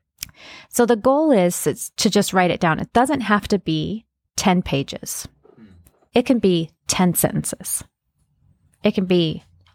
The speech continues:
Speaker 1: it's, it can be short. It doesn't have to be exhaustive.
Speaker 2: It's gotta be a whole big manif-, Jerry Maguire manifesto.
Speaker 1: Right,
Speaker 2: Right.
Speaker 1: right. But then once you get it written, you go back, and the first step is to look at the facts and the assumptions in the story.
Speaker 2: Hmm.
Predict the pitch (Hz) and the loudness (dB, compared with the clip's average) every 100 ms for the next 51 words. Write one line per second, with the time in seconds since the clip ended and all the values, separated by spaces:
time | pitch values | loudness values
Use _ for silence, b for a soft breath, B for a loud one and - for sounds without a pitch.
0 | - 220 - - 208 196 - 202 196 185 | -2 0 0 -2 -2 -2 -2 0 2 2
1 | - 160 - 170 - 190 170 185 196 185 | 0 -2 -2 -4 0 0 0 -4 -4 -2
2 | 190 165 165 113 - - - 107 92 85 | -2 -2 -4 -4 -4 -6 -4 -2 -2 -4
3 | - 101 92 92 90 98 98 87 - - | -4 -4 -2 -4 0 2 2 0 -8 -2
4 | 127 117 104 107 98 92 92 95 87 - | 0 2 2 4 4 2 2 2 0 0
5 | 104 202 - 196 214 185 - - 190 165 | -2 -2 -4 0 0 0 -6 -8 -8 -4
6 | 196 196 175 _ 233 220 - 277 277 208 | 0 0 0 _ -2 0 0 2 2 2
7 | 202 - 190 233 262 330 294 262 180 180 | -2 -4 0 0 2 0 2 0 -2 -4
8 | - 185 - _ _ - B B B 202 | -6 -10 -14 _ _ -20 B B B -2
9 | 208 240 233 208 175 185 - 185 185 - | 2 2 2 2 0 -2 -2 -2 -2 -2
10 | 220 220 - 190 - 180 - - 185 185 | -2 -2 -2 -2 0 -2 -2 -4 -2 -2
11 | - 170 - - 208 - - - 196 190 | -4 -6 -4 -2 -2 -2 -4 0 2 2
12 | 175 - 156 - 165 156 156 151 - 117 | 0 0 -2 -2 -2 -2 -2 -4 -2 -4
13 | - 185 - | -6 -10 -14